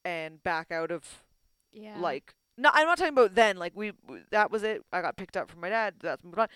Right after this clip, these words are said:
Speaker 1: But then as the days continued, he wanted to hang out again, and I was like, "Uh," and I kinda chickened out and started being rude. Then he hooked up with my friend,
Speaker 2: Mm.
Speaker 1: and then I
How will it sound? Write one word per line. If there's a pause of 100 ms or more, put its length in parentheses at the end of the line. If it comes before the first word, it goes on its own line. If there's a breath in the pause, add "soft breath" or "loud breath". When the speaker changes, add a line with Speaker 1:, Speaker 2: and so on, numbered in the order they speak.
(140 loud breath)
Speaker 1:
But
then
as
the
days
continued,
he
wanted
to
hang
out
again,
and
I
was
like,
"Uh,"
and
I
kinda
chickened
out
and
started
being
rude. (480 soft breath)
Then
he (440)
hooked
up
with
my
friend, (400)
Speaker 2:
Mm.
Speaker 1:
and
then (140)
I